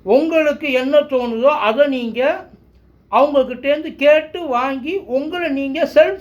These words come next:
சாட்டிஸ்ஃபேக்ஷன் பண்ணிக்கலாம்னு சொல்லிட்டு ஏதாச்சும் வாய்மொழி உத்தரவு ஏதாவது போட்டிருக்காங்களா? இதுக்கிடையில போலீஸ் வந்து, அந்த போலீஸு பயங்கரமா பஞ்சாயத்து, "இருங்க விசாரிப்போம்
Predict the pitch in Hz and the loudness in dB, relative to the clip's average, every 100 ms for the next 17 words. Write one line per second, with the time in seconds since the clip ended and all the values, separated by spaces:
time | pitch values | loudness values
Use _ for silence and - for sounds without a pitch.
0 | - 269 254 262 262 254 240 240 247 233 | -6 -6 -6 -12 -8 -8 -8 -10 -6 -6
1 | 233 247 254 247 226 226 240 214 247 254 | -6 -6 -6 -4 -6 -6 -4 0 0 -2
2 | 214 175 226 349 320 285 269 226 220 247 | -4 0 0 0 -2 -6 -6 -8 -8 -8
3 | 240 208 185 202 196 190 190 160 156 147 | -6 -6 -4 -6 -6 -14 -14 -14 -12 -10
4 | 131 135 160 180 - _ - - - - | -10 -8 -8 -10 -14 _ -20 -20 -20 -20
5 | - _ _ - - - - 254 285 294 | -20 _ _ -20 -20 -20 -6 -2 2 2
6 | 359 339 311 - 269 330 392 359 294 254 | 4 2 0 -4 -4 -2 -2 -4 -8 -10
7 | 208 180 151 208 240 233 220 143 - 277 | -10 -10 -6 -4 -4 -6 -8 -10 -6 -4
8 | 339 359 330 285 - 311 349 269 190 143 | -2 -4 -6 -8 -8 -8 -4 -2 -2 -4
9 | 113 - _ _ _ _ _ _ _ _ | -12 -20 _ _ _ _ _ _ _ _
10 | _ _ 196 202 320 359 370 359 262 269 | _ _ -2 -2 -2 -2 -2 -2 -2 -2
11 | 269 269 233 233 381 320 240 262 202 285 | 0 0 -2 -6 -4 -2 -2 -2 -2 -2
12 | 277 208 160 196 226 151 | 0 -2 -8 -8 -8 -10